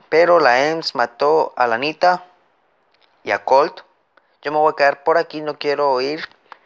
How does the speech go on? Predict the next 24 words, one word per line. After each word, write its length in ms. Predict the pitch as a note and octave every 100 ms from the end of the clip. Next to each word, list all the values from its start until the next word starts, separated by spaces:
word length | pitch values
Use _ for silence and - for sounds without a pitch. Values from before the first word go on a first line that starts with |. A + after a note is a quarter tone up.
| _ _ _
Mejor 200 | A2+ C#3
me 140 | C#3+
quedo 260 | - C#3+ C#3+
por 100 | C3
aquí 200 | A2+ C3+
recogiendo 800 | C#3 B2 A2 C3 C3 C3 B2 A#2 - _ -
uno 260 | C#3 C3
que 120 | -
otro 180 | C#3+ C3+
tornillo. 540 | - E3+ D#3+ D3+ D#3 - _ _ _ _ _ _ _ _ _ _ - - - - -
Quedan 320 | - C3 A#2+ A#2
veinte 280 | D#3 D#3
segundos 400 | C#3+ B2+ C#3 C3+
para 140 | - A#2
el 60 |
siguiente 300 | - A2 B2
asedio, 280 | B2 C3+ C#3
vamos 200 | C3 A#2+
a 40 | A#2
ver 160 | A#2
qué 100 | A#2
tal 240 | - A#2 G#2+
nos 240 | F#2+ -
va. 360 | B2 C#3+ E3